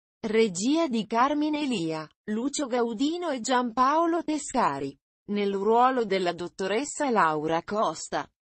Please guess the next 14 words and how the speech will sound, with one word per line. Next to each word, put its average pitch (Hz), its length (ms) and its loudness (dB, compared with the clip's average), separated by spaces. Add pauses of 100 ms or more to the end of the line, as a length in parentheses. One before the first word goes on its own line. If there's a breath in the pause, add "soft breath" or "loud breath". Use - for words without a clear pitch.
(180)
Si - 280 -10
dedica 196 560 2
ancora 233 460 0
al 226 120 -4
cinema 294 560 2
e 302 100 -4
partecipa 254 800 0
al 180 160 0
film 240 480 -2
Il 208 180 0
sottile 269 540 0
fascino 226 580 0
del 262 240 -2
peccato, 175 760 -4